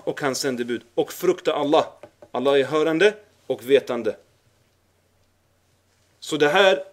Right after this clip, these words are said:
att hålla tag i profeten sallallahu alaihi wasallam sunna, det är den största och viktigaste anledningen till att människor kommer att lyckas.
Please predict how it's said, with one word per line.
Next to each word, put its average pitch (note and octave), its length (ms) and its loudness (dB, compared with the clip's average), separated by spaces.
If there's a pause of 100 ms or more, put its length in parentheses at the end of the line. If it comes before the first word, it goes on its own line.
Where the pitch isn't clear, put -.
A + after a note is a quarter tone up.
att - 160 -8
hålla C#3 180 0
tag D#3+ 260 0
i D#3 40 -4
profeten D3 400 -6
sallallahu D3 540 2
alaihi C#3 300 2
wasallam C#3 400 -2
sunna, F3 420 2 (760)
det C#3 240 2
är F3+ 440 8
den C3 200 -4
största G3+ 720 2
och C#3 140 -4
viktigaste D3+ 880 0
anledningen E3+ 680 0 (360)
till F3+ 220 2
att D3 160 -4
människor D3 560 0 (360)
kommer D#3+ 280 2
att C3+ 160 2
lyckas. B2+ 500 -6